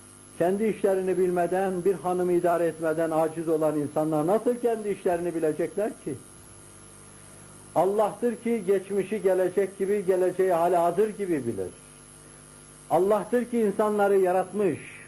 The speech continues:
Bu makinayı, bu fabrikayı yaratan, bunu idare etmesini bilmeyecek de kim bilecek bunu?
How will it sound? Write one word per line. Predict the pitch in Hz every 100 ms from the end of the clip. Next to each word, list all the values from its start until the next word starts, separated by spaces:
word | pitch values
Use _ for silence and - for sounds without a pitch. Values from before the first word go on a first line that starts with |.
| - -
Bu | 214
makinayı, | 220 208 208 196 190 220
bu | 208
fabrikayı | - 190 180 185 185 190 196
yaratan, | 185 180 180 202 196 175
bunu | 170 190
idare | 185 175 180 180
etmesini | 170 170 151 165
bilmeyecek | 160 160 156 143 147
de | 156
kim | 147 220 185
bilecek | 139 113 101
bunu? | 92 92